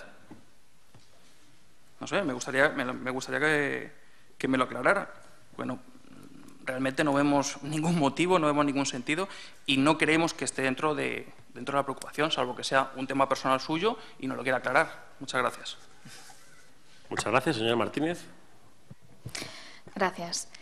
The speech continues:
Speaker 3: Bueno, eh, lejos de entrar en el debate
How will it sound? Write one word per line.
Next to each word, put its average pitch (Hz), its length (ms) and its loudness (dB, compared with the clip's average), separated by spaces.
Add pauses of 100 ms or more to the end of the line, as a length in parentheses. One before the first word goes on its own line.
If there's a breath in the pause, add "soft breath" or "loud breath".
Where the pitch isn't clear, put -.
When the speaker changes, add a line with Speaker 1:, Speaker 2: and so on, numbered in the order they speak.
(1160 loud breath)
Speaker 3:
Bueno, 214 400 6 (200)
eh, 214 380 6
lejos 214 260 8
de 269 60 8
entrar 214 280 8
en 202 480 8
el 190 160 2
debate 185 800 6